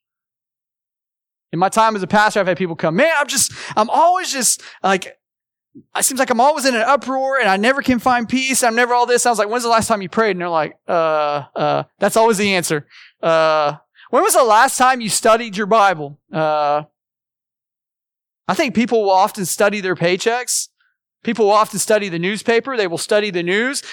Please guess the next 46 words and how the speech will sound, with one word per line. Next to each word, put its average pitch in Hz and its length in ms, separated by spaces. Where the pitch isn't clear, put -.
but 202 100
they 214 160
do 226 220
not 240 320
study 226 320
the 208 100
Word 208 160
of 202 80
God, 220 260
and 202 80
they 196 80
wonder 202 240
why 190 140
they 185 100
have 175 140
problems. 147 720
They 190 80
do 240 100
not 254 160
focus 240 400
upon 196 260
this 180 140
God 190 260
of 175 60
creation, 175 720
and 202 80
they 233 80
wonder 226 280
why 208 160
they 202 100
have 175 160
problems. 170 760
Your 262 120
peace 247 340
will 202 80
only 208 180
come 185 280
when 170 100
you 170 80
know 165 360
the 151 80
Prince - 520
of 156 100
Peace. - 500
That's - 120
simple. - 420